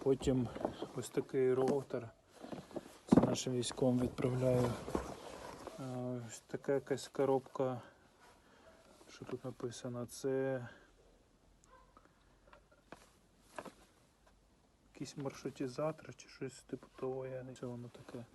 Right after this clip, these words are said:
на вигляд. І також іще теж один пристрій, це, це з електрики теж, е, замовив. Е, Вітапара, дві коробки по триста п'ятдесят метрів.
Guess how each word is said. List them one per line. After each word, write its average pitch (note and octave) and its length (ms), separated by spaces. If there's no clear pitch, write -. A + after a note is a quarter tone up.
на B2+ 140
вигляд. A#2+ 540
І D#3 180
також - 600
іще C#3 280
теж - 400
один B2+ 480
пристрій, - 480
це, - 360
це - 200
з B2 140
електрики B2+ 540
теж, B2+ 300
е, B2+ 340
замовив. A#2+ 680
Е, C3 360
Вітапара, D3 680
дві C3 160
коробки C3 380
по A#2 100
триста - 320
п'ятдесят - 320
метрів. B2 360